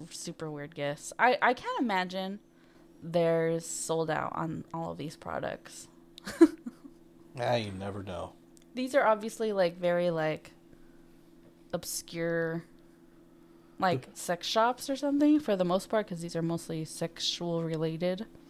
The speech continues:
Speaker 1: Uh, this next one is a really expensive butt plug that could double as a postmodern tri-,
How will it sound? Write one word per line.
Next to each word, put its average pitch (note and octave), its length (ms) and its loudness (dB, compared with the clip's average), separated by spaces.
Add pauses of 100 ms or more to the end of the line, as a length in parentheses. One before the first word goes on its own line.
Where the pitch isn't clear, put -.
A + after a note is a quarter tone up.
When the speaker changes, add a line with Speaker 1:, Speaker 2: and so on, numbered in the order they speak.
(1000)
Speaker 1:
Uh, G3+ 580 4
this A3 260 0
next C4 240 -2
one D#4 140 2
is G#3 180 -4
a G3+ 100 0
really A#3+ 560 0
expensive G#3+ 760 -2
butt F#3 240 0
plug E3 360 -2 (120)
that E3+ 220 0
could E3 400 -4 (200)
double F3 480 -2
as E3 400 -6
a D#3+ 220 -8 (240)
postmodern F3+ 840 -6 (420)
tri-, - 280 -8